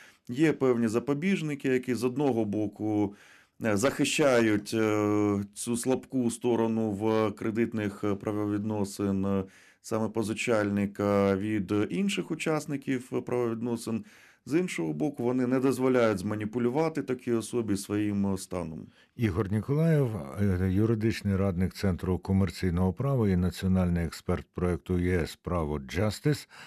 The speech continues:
Speaker 2: Зараз у студії «Громадської хвилі». Нагадаю, це спільний проект Українського та Громадського радіо. Телефонуйте нуль сорок чотири два три дев'ять шість два дев'ять два. Маєте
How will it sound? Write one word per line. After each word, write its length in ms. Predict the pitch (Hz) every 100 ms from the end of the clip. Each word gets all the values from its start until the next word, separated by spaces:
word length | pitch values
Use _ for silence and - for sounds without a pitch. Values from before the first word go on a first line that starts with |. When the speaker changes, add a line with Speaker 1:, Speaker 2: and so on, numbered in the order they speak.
| - _
Speaker 2:
Зараз 480 | 78 92 87 80 73
у 140 | 95 87
студії 420 | - 92 82 82
«Громадської 640 | 69 87 87 82 - 107
хвилі». 340 | - 139 135
Нагадаю, 460 | 113 92 82 85 78
це 500 | - - 80 76 62
спільний 500 | - - - 85 73
проект 420 | 69 - 69 65
Українського 640 | 76 - 78 76 67 - 80
та 80 |
Громадського 640 | 90 87 117 120 - 127 131
радіо. 400 | 143 131 135 113 - - - _
Телефонуйте 960 | 107 113 110 107 113 110 90 98 90 85
нуль 280 | 87 110 98
сорок 380 | - 95 87
чотири 400 | - - 98 87
два 240 | 78 85 87
три 200 | - 87
дев'ять 360 | 78 82 78
шість 300 | - - 80
два 200 | 69 82
дев'ять 320 | 71 82 80 82
два. 260 | 107 131
Маєте 640 | 131 107 95 82 87 80